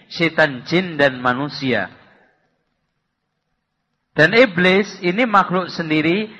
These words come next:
yang diberikan keistimewaan oleh Allah, "Fa anzirni ila yaumi yub'atsun." Ya Allah, tundakanlah umurku sampai hari kemb-, kebangkitan.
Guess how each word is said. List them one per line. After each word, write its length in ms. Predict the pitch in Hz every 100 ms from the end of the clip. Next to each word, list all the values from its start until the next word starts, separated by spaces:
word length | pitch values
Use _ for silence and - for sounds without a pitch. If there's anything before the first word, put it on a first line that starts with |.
| -
yang 240 | 160 170
diberikan 640 | 165 156 185 233 214 180 156
keistimewaan 720 | 190 170 - 170 170 170 180 170
oleh 160 | 151
Allah, 640 | 156 147 151 196 208 - - -
"Fa 240 | 170 180
anzirni 880 | 185 175 165 226 202 180 180 165 160 165
ila 260 | 160 185 165
yaumi 480 | 180 226 180 170 156
yub'atsun." 640 | 151 156 147 175 220 220 - -
Ya 160 | 160 180
Allah, 320 | 165 196 214
tundakanlah 720 | 214 180 180 185 202 220 214
umurku 400 | 190 208 233 196
sampai 400 | 165 180 170 175
hari 240 | 156 160 156
kemb-, 400 | 156 147 143 -
kebangkitan. 720 | 156 156 143 143 143 190 214